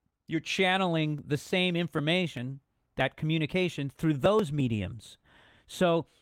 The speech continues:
it all comes from the same place. Um, so yeah, I can find pleasure and, and ob-, obviously I love doing it. Anything that's music I wanna do.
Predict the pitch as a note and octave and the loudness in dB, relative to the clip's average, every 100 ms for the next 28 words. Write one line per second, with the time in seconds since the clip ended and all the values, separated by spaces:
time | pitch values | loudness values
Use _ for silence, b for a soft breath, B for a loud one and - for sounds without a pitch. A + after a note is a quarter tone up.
0 | b G3 A3 - B3 B3 - F3+ C#3 - | b 2 2 2 0 0 -2 -4 -4 -2
1 | D#3+ C#3 - E3 C3 F#2+ - - b b | -4 -2 0 0 0 -6 -14 -20 b b
2 | b b b - D#3 D#3 D3+ - G3 F#3 | b b b -2 2 2 -2 -2 0 2
3 | A#3+ G3+ C#3+ F3 F#3 - F#3+ F3+ E3+ D3 | 2 2 2 -2 -4 -4 -2 0 0 -4
4 | - F#3 D#3+ D#3+ D3+ D3+ C#3+ C#3 C#3 - | -2 0 0 -2 -2 -4 -6 -6 -6 -10
5 | D3 C#3+ B2 B2 B2+ F#3 D3+ C#3 A#2 C3+ | -14 -12 -12 -4 0 2 0 -2 0 2
6 | D3+ A#2 D3+ E3+ C3 A#2+ B2+ F#3+ F3+ C#3+ | 2 2 0 2 0 -2 -2 -2 -2 -4
7 | B2+ - C#3 F3+ B2+ A2+ A2+ B2 C3 A#2 | -4 -2 -2 0 -2 -4 -4 -2 -2 -2
8 | G2+ E3 A#2+ | -2 -2 -2